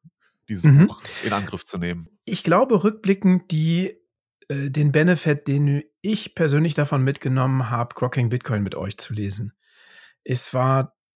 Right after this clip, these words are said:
Speaker 2: so ein Riesenmehrwert, dieses technische Buch, was ich alleine nie gelesen hätte, zu le-, gelesen zu haben. Und Jan-Paul, wir haben auch mal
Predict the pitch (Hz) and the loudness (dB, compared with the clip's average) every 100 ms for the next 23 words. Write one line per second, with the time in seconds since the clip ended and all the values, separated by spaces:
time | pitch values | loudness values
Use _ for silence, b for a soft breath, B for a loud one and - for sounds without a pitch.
0 | _ _ - 131 160 208 165 147 160 147 | _ _ -12 -2 2 4 4 4 4 4
1 | 131 127 139 123 117 127 120 131 - 131 | 4 4 2 2 0 -2 -4 -6 -4 -4
2 | 139 120 135 123 147 160 - - 123 - | -2 -4 -4 -4 -2 -2 -4 -6 -4 -2
3 | 135 120 131 151 139 180 170 135 131 113 | -2 0 4 6 6 4 4 2 2 -2
4 | 107 107 131 190 b b b b b b | -4 -2 -2 -4 b b b b b b
5 | b - - 120 - 123 147 156 139 104 | b -8 -6 -6 -2 0 2 0 0 -2
6 | 101 110 165 - _ _ B B B B | -4 -2 -4 -4 _ _ B B B B
7 | B 139 147 160 156 160 170 160 147 170 | B 2 2 2 2 4 4 4 2 2
8 | 160 156 147 147 | 0 2 4 2